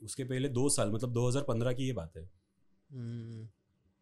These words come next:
Speaker 1: मेरा फ्रेंड है धीरज करके, अलीबाग में गाँव है आवास करके, हमेशा जाते हैं हम लोग। वहाँ पे बीच में ना,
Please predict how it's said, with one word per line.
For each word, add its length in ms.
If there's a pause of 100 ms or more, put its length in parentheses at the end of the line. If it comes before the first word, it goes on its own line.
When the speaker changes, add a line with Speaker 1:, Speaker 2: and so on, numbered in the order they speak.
(920)
Speaker 1:
मेरा 160
फ्रेंड 320
है 120
धीरज 280
करके, 240 (1080)
अलीबाग 320
में 160
गाँव 220
है 60
आवास 260
करके, 240 (1080)
हमेशा 280
जाते 240
हैं 80
हम 80
लोग। 160 (1600)
वहाँ 160
पे 100
बीच 340
में 100
ना, 120